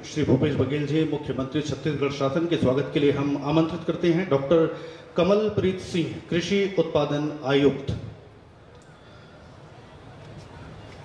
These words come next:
इसी क्रम में आमंत्रित हैं श्री जीआर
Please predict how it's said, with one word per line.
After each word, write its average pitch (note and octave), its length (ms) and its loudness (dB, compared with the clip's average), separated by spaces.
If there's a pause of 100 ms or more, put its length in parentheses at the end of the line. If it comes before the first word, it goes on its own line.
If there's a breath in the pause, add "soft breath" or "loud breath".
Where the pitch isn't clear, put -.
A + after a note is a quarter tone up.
(1300)
इसी F#3 160 4
क्रम A3 160 4
में A3 360 2
आमंत्रित E3+ 420 2
हैं G3 200 -2
श्री F3 260 -2 (120)
जीआर D3+ 580 2